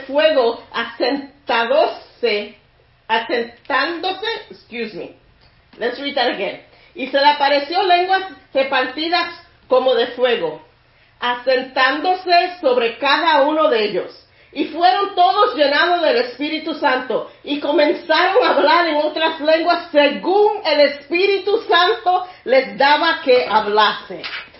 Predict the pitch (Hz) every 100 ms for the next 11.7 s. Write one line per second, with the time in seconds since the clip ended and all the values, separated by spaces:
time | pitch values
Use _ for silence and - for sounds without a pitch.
0 | - - 320 427 427 349 330 311 339 320
1 | 320 294 302 - 262 262 247 196 147 -
2 | 170 - _ _ _ _ _ _ _ _
3 | _ _ _ _ 302 320 359 415 - 427
4 | 339 - 311 302 277 269 - 208 175 -
5 | _ _ _ _ _ _ _ - 403 415
6 | 453 480 494 - 269 302 285 - 294 285
7 | 277 - - 311 330 370 349 - 269 254
8 | 247 - 277 - 339 - 339 311 - 330
9 | 320 226 226 - 247 240 - _ _ -
10 | 294 311 302 320 320 320 269 269 262 -
11 | 277 262 - 247 - 170 156